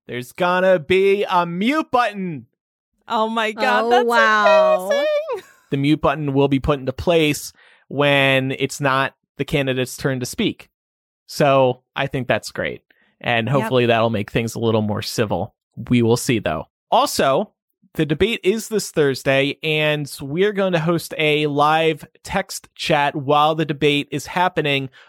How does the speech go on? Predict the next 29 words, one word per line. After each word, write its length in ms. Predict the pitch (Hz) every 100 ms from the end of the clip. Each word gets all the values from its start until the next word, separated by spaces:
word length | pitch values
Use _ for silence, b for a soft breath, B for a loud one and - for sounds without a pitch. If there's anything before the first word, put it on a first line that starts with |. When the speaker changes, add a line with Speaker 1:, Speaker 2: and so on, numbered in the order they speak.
| B
Speaker 1:
over 340 | 156 165 190 151
on 260 | 151 147
our 360 | 107 143 143 143
Millennial 500 | 139 139 143 151 151
for 260 | - 143 139
All 140 | 131
Discord. 640 | 127 135 - - 107 101 107
This 220 | 123 -
Discord 400 | 139 135 - 135
is 160 | 127 135
not 360 | 131 156 202 -
exclusive 540 | 139 - 147 135 123
to 80 | 123
patrons. 560 | - 110 - 120 185 - B B B
It 140 | 139
is 120 | 131
for 180 | - 123
everybody. 560 | - 139 156 170 196 277
So 160 | - 156
if 80 | -
you 80 |
have 180 | 135 147
a 40 | 156
Discord 400 | 160 - 185 175
account, 340 | 185 170 208
which 140 | 135
is 100 | 135
free, 440 | - 147 131 139 202 B B B 139
uh, 340 | 135 127 127